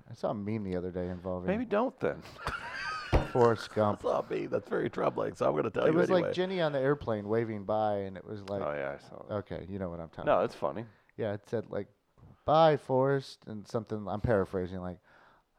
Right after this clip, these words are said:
Speaker 1: "I'll see you again when I'm, like, a, a single mother with aids."
Speaker 2: Yeah.
Speaker 1: And then you're just like, "Oh,
Speaker 3: Well, when you,
Speaker 1: well."
Speaker 3: you put it that way.
Speaker 1: Yeah.
Speaker 2: Mm-hmm.
Speaker 1: So.
Speaker 2: Started Bubba Gump Shrimp Company.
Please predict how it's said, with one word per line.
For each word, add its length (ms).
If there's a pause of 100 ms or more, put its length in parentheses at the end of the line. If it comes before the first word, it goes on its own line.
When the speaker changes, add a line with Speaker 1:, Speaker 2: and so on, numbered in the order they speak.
(180)
Speaker 1:
"I'll 140
see 360
you 220
again 480
when 140
I'm, 340
like, 280
a, 400
a 80
single 340
mother 320
with 180
aids." 500 (240)
Speaker 2:
Yeah. 160 (760)
Speaker 1:
And 280
then 120
you're 100
just 120 (160)
like, 100
"Oh, 160 (380)
Speaker 3:
Well, 160
when 100
you, 120
Speaker 1:
well." 360 (380)
Speaker 3:
you 180
put 140
it 100
that 280
way. 140
Speaker 1:
Yeah. 300 (240)
Speaker 2:
Mm-hmm. 340 (920)
Speaker 1:
So. 300 (120)
Speaker 2:
Started 340
Bubba 280
Gump 240
Shrimp 340
Company. 380